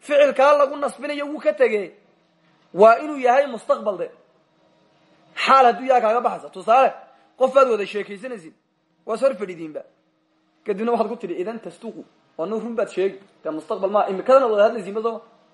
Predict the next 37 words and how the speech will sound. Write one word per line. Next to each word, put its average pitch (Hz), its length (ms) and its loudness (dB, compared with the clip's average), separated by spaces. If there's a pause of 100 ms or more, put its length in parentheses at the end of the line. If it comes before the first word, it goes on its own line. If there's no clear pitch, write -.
(140)
Muna 240 160 0
xaal 262 280 2
yahayn. 247 220 0 (800)
Tastuqa 190 440 -2
lama 247 180 6
odhan 240 160 2
karo 226 120 0
markaa, 226 240 0
tastuqu 220 360 -10
waad 226 120 4
iska 214 120 2
odhanaysaa. 190 300 2
Limaada? 233 360 4
Istiqbaalkii 220 480 -2
buu 208 100 -4
waayey, 156 140 2
dee 139 80 -10
shardi 214 280 -8
ba 208 80 -4
waayey. 175 240 -4 (800)
Shardiga 302 460 4
saddexaad, 214 460 -2 (480)
wa 247 180 2
an 311 100 4
yakuna 294 320 2
muttasilan. 220 480 -8 (300)
Ficilkiiyo 269 460 -12
intu, 269 260 -18
idantu 247 280 -6
waa 262 80 -2
inay 262 120 -6
isku 269 140 -20
xidhaan, 220 360 -10
waa 208 100 -8
inay 226 100 -10
isku - 140 -20
xigaan. 202 260 -14